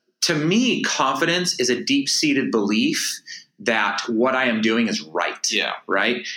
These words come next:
Speaker 1: And so, uh, in business, uh, if I am offering a product or service, I am confident that what I'm delivering is what I say I'm delivering. I'm confident that it's actually gonna solve a problem. I'm confident that,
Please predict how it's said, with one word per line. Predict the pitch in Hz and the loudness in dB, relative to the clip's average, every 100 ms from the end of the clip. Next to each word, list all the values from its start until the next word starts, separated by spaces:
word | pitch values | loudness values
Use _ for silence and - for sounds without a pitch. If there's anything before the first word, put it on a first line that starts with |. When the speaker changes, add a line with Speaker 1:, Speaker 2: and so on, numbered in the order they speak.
| - | -6
Speaker 1:
And | 127 123 123 120 | 0 2 2 2
so, | - 143 123 120 117 | 2 2 2 2 2
uh, | 113 107 104 | 2 2 0
in | 139 131 123 | 0 0 2
business, | 135 - 95 85 - - - - | 0 0 -2 0 -2 -2 -10 -6
uh, | - | -4
if | - - - | -2 -2 0
I | 135 143 | 0 2
am | 127 | 2
offering | 123 127 127 | 0 0 0
a | 117 | 0
product | - 123 117 | 0 0 0
or | 107 | 0
service, | - 113 85 82 - | 0 0 0 -2 -2
I | 156 | 0
am | 151 120 | 0 0
confident | - 131 135 - 160 165 185 - - - | -2 0 0 0 0 0 -2 -8 -20 -6
that | 107 113 104 - - | 0 2 2 -2 -4
what | 110 135 | 0 2
I'm | 147 139 | 2 2
delivering | 120 113 127 151 165 | 2 2 2 2 0
is | 160 113 | -2 0
what | 117 | 0
I | 98 | 0
say | - - 120 | 0 0 2
I'm | 131 131 | 2 2
delivering. | 135 135 127 135 123 | 2 2 2 0 0
I'm | 120 | -2
confident | - - 147 - 135 - | -2 0 2 2 0 0
that | 110 | 0
it's | - | 0
actually | 120 - 113 | 0 0 0
gonna | 107 | 0
solve | 107 95 | 0 0
a | 90 - | -2 -2
problem. | 175 151 143 143 135 | 0 2 2 2 2
I'm | 104 101 | 0 -2
confident | - 143 135 127 123 110 | 0 0 0 0 0 0
that, | 110 98 - | 0 0 -2